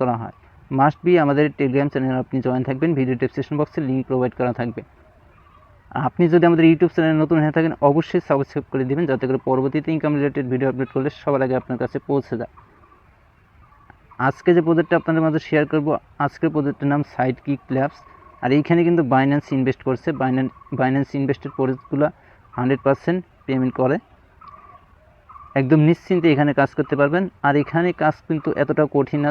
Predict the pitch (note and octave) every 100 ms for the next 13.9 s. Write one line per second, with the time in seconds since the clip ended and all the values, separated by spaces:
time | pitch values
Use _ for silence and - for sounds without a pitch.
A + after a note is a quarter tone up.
0 | C#3 C#3 - C3+ C#3 B2+ C3+ C3 D3+ C#3+
1 | C#3 C3 C3 B2+ G3+ - - - _ _
2 | C#3 C#3+ E3 E3 E3+ F3+ D#3 C#3 B2+ C#3
3 | C#3 C3+ B2+ E3+ - C3+ C3 C3+ C#3 C#3+
4 | D#3 E3+ - B2+ B2 B2 C#3 E3+ C#3+ C#3
5 | C3+ B2 A#2+ A#2 - - - - - _
6 | _ _ _ _ - - - C6+ _ G#5
7 | _ _ - - - - - - _ _
8 | - C3+ - F3 E3 E3+ E3+ D#3 D3+ D3
9 | D#3 D#3 D3+ B2 B2+ C#3+ C#3+ D3+ - D3+
10 | C#3+ - C#3+ C3+ D3 C3+ C3+ - D3 D#3+
11 | E3 C#3 C3+ B2 C#3+ C#3 B2+ - D3 C3+
12 | D3+ D3 D3 - C#3 C#3 D3+ C#3+ C3 B2+
13 | C3 B2 C3+ C3+ E3+ D#3+ D3 C#3+ C3+